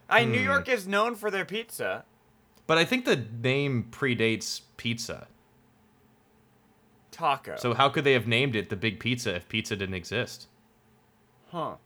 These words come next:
Speaker 1: The Big Pasta.
Speaker 2: The Big Pa-, well, I don't know. I th-, again, I think the name comes from, like, before even, like, all the Italian immigrants. Maybe it was New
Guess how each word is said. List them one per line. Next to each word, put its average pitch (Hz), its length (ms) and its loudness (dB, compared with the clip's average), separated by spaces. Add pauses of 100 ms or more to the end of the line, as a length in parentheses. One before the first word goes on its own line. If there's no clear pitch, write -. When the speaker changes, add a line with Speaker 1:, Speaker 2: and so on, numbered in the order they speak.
(280)
Speaker 1:
The 123 80 -14
Big 170 240 -4
Pasta. 139 680 0 (1160)
Speaker 2:
The 110 80 -16
Big 127 240 0
Pa-, 139 340 4
well, 277 560 0 (460)
I 302 40 4
don't 311 120 8
know. 262 100 10
I 180 80 10
th-, 175 140 2
again, 226 240 4
I 220 60 6
think 339 180 -2
the 370 80 4
name 269 220 0
comes 190 260 4
from, 180 120 0
like, 131 200 2
before 135 380 2
even, 120 340 0
like, 107 200 2
all 107 140 4
the 107 120 0
Italian 107 360 0
immigrants. 82 540 -8 (1120)
Maybe 110 240 2
it 117 80 -2
was 110 280 0
New 110 460 0